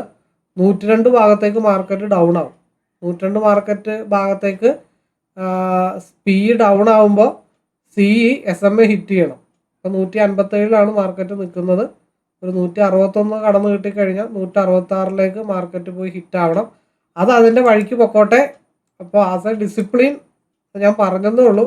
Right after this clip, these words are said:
നമ്മുടെ പരിപാടി നമ്മൾ വൈൻഡ് അപ്പ് ചെയ്യുകയാണ്. അപ്പോൾ പ്രത്യേകിച്ച് കാര്യങ്ങളൊന്നും പറയാനായിട്ടില്ല. എസ് എം എയിൽ ടച്ച് ചെയ്തു,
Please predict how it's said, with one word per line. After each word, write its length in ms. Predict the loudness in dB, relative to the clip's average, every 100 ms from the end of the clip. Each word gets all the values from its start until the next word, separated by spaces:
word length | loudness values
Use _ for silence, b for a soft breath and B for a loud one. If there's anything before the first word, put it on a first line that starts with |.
| -4
നമ്മുടെ 240 | -8 -4 0 0
പരിപാടി 300 | 2 2 4
നമ്മൾ 180 | 2 0 -2 -6 _ _ _ _ _ _ _ _ _ -6
വൈൻഡ് 280 | -2 0 0
അപ്പ് 120 | -2
ചെയ്യുകയാണ്. 340 | -2 -2 -4 -8 _ _ _ _ _ _ _ _ _ _ -20
അപ്പോൾ 100 | -18
പ്രത്യേകിച്ച് 500 | -8 -4 -4 -4 -8 -8 _ _ _ _ _
കാര്യങ്ങളൊന്നും 600 | -12 -10 -10 -8 -8 -8 -14 _ _ -18
പറയാനായിട്ടില്ല. 800 | -14 -12 -14 -14 -14 -16 -18 -20 -20 _ _ _ _ _ _ _ _ _ _ _ _ _ _ _ _ _ _ _ _ _ _ _ _ _ _ -8
എസ് 160 | -2 2
എം 80 | 2 4
എയിൽ 120 | 2 2
ടച്ച് 180 | 0 2
ചെയ്തു, 220 | 0 0